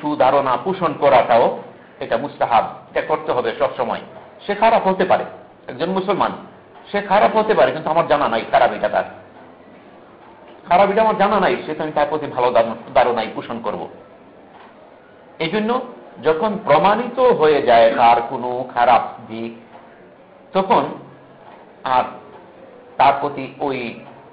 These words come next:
সন্দেহটার আর এই মুস্তাহাব ধারণা রাখার আর সুযোগ নাই।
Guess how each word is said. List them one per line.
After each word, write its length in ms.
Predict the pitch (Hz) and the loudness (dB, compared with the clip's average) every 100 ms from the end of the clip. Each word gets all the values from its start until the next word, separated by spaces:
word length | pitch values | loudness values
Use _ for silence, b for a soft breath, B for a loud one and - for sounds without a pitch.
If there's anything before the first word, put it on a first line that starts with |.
| - - - | -20 -20 -6
সন্দেহটার 580 | 160 151 139 143 143 131 - - - - - - | -4 -2 -2 0 4 2 2 -12 -20 -20 -14 0
আর 160 | 131 127 - | 0 0 -4
এই 180 | 139 123 - - - | -8 -10 -16 -20 -12
মুস্তাহাব 460 | 143 147 147 170 160 | -10 -8 0 2 2
ধারণা 360 | 123 165 151 147 | 2 2 2 4
রাখার 380 | 131 - 131 | 4 4 2
আর 140 | - 131 - | 2 0 0
সুযোগ 220 | 175 147 | -6 -6
নাই। 200 | 104 110 | -6 -6